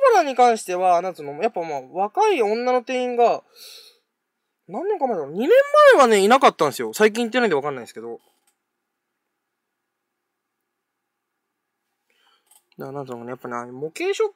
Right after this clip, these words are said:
プで、なんかあった時のために、模型知識置いといてほしいんですよね。まあ、確かにね、若い男、女の店を入れとけば、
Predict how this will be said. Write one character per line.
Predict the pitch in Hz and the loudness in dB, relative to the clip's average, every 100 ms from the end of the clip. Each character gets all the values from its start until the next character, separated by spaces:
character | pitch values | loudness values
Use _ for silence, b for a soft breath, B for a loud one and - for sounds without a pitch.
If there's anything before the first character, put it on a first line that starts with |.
| - | -10
プ | |
で、 | 180 170 151 131 117 | -6 -4 -4 -6 -8
な | 196 427 | -8 -6
ん | 403 | -6
か | |
あ | 208 | -8
っ | |
た | - | -6
時 | 202 165 | -10 -10
の | 139 | -12
た | |
め | 139 135 | -14 -14
に、 | 131 135 | -16 -16
模 | 123 139 - | -14 -14 -8
型 | 339 | -8
知 | 349 415 | -6 -12
識 | - | -10
置 | 170 233 | -8 -4
い | |
と | 392 | -4
い | 359 | -4
て | |
ほ | 143 123 | -8 -12
し | 151 | -20
い | |
ん | |
で | 117 | -20
す | |
よ | 107 | -20
ね。 | - _ _ _ _ _ _ _ _ _ _ _ _ _ _ _ _ _ _ | -20 _ _ _ _ _ _ _ _ _ _ _ _ _ _ _ _ _ _
ま | 139 123 117 110 | -18 -16 -14 -18
あ、 | _ - | _ -12
確 | 180 | -10
か | - | -8
に | 127 | -6
ね、 | 143 208 | -4 -2
若 | 175 170 233 | 0 4 6
い | 226 175 | 6 4
男、 | 151 196 190 | 0 -4 -6
女 | 160 170 202 | -6 -6 -4
の | 214 | -4
店 | 226 | -4
を | 214 | -4
入 | 214 | -6
れ | |
と | 226 | -8
け | 254 | -6
ば、 | 202 196 156 | -4 -4 -4